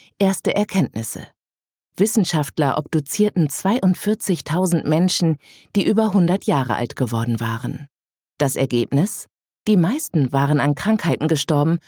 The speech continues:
obwohl sie laut medizinischem Bericht nur an den Folgen des hohen Alters gelitten hatten. Wie lässt sich das erklären?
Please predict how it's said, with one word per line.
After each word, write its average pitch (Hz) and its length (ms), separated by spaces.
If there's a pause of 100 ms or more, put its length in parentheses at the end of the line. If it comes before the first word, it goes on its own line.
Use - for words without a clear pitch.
(160)
obwohl 196 360
sie 208 100
laut 185 280
medizinischem 190 720
Bericht 147 420
nur 185 300
an 220 100
den 214 160
Folgen 143 400
des 202 220
hohen 147 260
Alters 131 460
gelitten 117 440
hatten. - 360 (880)
Wie 240 180
lässt 170 320
sich 147 140
das - 180
erklären? 190 600